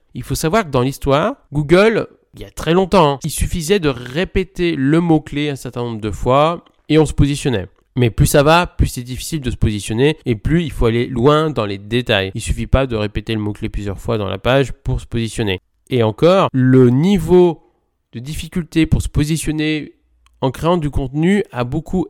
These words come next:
évolué dans le temps et est de plus en plus dur. Autre chose,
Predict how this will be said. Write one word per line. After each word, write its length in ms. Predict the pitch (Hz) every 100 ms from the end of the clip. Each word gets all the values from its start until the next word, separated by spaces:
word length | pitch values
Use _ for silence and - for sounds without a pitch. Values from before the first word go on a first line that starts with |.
| -
évolué 400 | 143 143 160 160
dans 140 | 160
le 80 | 156
temps 340 | - 143 131 _ _ -
et 360 | 180 214 214 _ _ _ _ _ _ _ -
est 60 |
de 60 | 123
plus 140 | -
en 80 | 151
plus 160 | 143 165
dur. 340 | 165 147 113 - _ _ _ _ _ -
Autre 320 | 135 - 160
chose, 500 | - 190 202 185 123